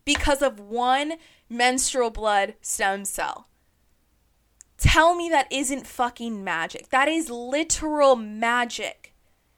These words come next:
And you want to tell me that this is gross and that this is dirty and that this is shameful?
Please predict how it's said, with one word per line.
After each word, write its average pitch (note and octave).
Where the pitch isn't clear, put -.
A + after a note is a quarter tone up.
And C4
you C4+
want C#4+
to C4+
tell A#3+
me C4+
that B3
this G3+
is F3+
gross F#3+
and A3+
that G3+
this G3
is G3+
dirty A3
and A3
that G#3+
this G#3+
is F#3
shameful? G#3+